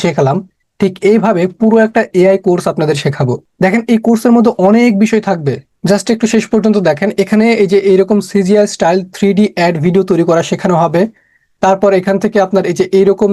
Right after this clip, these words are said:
যে থাম্বনেলগুলো আছে, এই থাম্বনেলগুলো তৈরি করা শিখতে পারবেন। এই যে এরকম ওয়ালপেপার তৈরি করা শিখতে পারবেন। তারপর এই যে এরকম ভিডিও বিজ্ঞাপন তৈরি করা শিখতে পারবেন। যে কোনো ইমেজ থেকে এরকম ভিডিওতে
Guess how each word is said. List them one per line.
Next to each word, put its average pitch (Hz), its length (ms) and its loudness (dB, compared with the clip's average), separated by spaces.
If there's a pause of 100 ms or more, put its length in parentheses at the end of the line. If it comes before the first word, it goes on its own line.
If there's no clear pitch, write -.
যে 196 80 2 (120)
থাম্বনেলগুলো 196 460 0 (120)
আছে, 175 180 -4 (400)
এই 180 140 2
থাম্বনেলগুলো 202 460 2
তৈরি 185 240 0
করা - 180 0
শিখতে 185 280 -4
পারবেন। 165 260 0 (500)
এই 190 80 2
যে 196 60 4 (100)
এরকম 214 240 0 (100)
ওয়ালপেপার 196 440 0
তৈরি 180 180 0
করা 180 180 0
শিখতে 180 260 -6
পারবেন। 165 280 0 (420)
তারপর 185 300 0
এই 185 100 0
যে 202 60 4 (140)
এরকম 190 280 0 (100)
ভিডিও 185 260 2
বিজ্ঞাপন 196 400 -2
তৈরি 185 180 0
করা 175 180 2
শিখতে 175 260 -6
পারবেন। 170 260 0 (580)
যে 214 160 2
কোনো 247 120 2 (140)
ইমেজ 214 200 2 (100)
থেকে 226 180 0 (240)
এরকম 185 240 0 (160)
ভিডিওতে 214 300 0